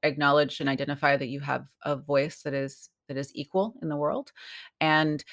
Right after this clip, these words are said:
sex work, <sighs> I'll, I'll be quite honest, sex work gave me financial power.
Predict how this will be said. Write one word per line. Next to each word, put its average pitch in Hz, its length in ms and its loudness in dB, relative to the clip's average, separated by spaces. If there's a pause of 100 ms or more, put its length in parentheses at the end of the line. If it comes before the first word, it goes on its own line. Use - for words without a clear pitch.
(180)
sex - 380 0
work, 165 360 2 (720)
<sighs> - 760 -10
I'll, 151 220 6
I'll 139 100 0
be 135 220 -4
quite 139 280 -2
honest, 127 340 -2
sex - 280 -4
work 170 280 2 (340)
gave 170 400 2
me 143 500 0 (240)
financial 139 1000 0
power. - 640 -2